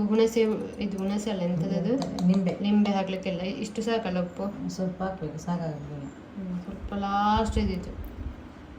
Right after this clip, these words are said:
Speaker 2: ಜಾಸ್ತಿ ಉಪ್ಪು ಬೇಡ, ಬೇಕಿದ್ರೆ ಹಾಕ್-, ಹಾಕ್ಬೋದು.
Speaker 1: ಹ್ಮ್. ಇಷ್ಟು?
Speaker 2: ಹ್ಮ್, ಹ್ಮ್.
Speaker 1: ನಂಗೆ ಉಪ್ಪು ಸರಿ ಗೊತ್ತಾಗೋದಿಲ್ಲ,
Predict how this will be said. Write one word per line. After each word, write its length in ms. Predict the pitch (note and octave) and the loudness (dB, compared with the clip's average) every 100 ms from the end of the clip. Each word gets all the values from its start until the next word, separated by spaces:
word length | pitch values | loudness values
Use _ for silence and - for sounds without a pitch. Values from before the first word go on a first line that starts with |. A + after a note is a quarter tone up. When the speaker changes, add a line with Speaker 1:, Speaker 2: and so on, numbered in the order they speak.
| - - - | -14 -10 -2
Speaker 2:
ಜಾಸ್ತಿ 400 | E3 F#3 F3 - | 2 2 0 -2
ಉಪ್ಪು 160 | G#3 G3+ | -2 2
ಬೇಡ, 160 | F#3 | 2
ಬೇಕಿದ್ರೆ 380 | D#3+ F3+ F3+ F3+ | 4 2 2 4
ಹಾಕ್-, 380 | F#3+ - - E3 | 2 2 0 2
ಹಾಕ್ಬೋದು. 400 | C#3+ F3+ D#3+ F3 | 2 0 0 0
Speaker 1:
ಹ್ಮ್. 640 | F#3+ - - - - - | -2 -6 -8 -10 -14 -2
ಇಷ್ಟು? 220 | F#3 E3+ | 0 2
Speaker 2:
ಹ್ಮ್, 300 | G#3 G#3 F3 | 0 0 2
ಹ್ಮ್. 120 | E3 E3 - - - - - - | 2 -2 -8 -16 -18 -18 -12 2
Speaker 1:
ನಂಗೆ 160 | G#3+ A3 | 4 6
ಉಪ್ಪು 360 | G#3+ - C#4+ | 4 4 6
ಸರಿ 240 | C#4 C4 B3+ | 12 12 12
ಗೊತ್ತಾಗೋದಿಲ್ಲ, 640 | B3 B3 A3 F#3+ E3+ | 10 10 6 6 2